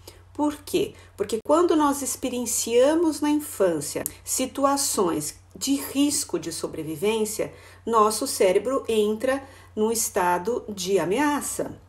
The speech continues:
Só que quando essas situações se repetem, é, é como se a gente se adaptasse àquela situação de pavor. Então, obviamente, o medo é uma das nossas emoções básicas,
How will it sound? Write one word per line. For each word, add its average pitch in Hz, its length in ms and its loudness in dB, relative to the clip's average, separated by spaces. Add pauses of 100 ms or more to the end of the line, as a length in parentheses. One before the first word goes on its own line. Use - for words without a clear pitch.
(320)
Só - 160 4
que 403 140 6
quando 440 360 6
essas 392 240 6
situações 285 680 0
se - 240 -2
repetem, 180 960 0 (480)
é, 202 320 4
é - 20 0
como 269 220 0
se 277 140 2
a 262 40 6
gente 254 220 -4
se - 160 -2
adaptasse 233 1040 0
àquela 277 300 -2
situação 277 760 0
de 214 140 -6
pavor. 262 640 -2 (580)
Então, 190 460 -2
obviamente, 220 760 4
o 247 40 -2
medo 226 600 4
é 190 100 0
uma 196 180 0
das 185 200 -2
nossas 180 360 -2
emoções 175 480 -2
básicas, 170 880 0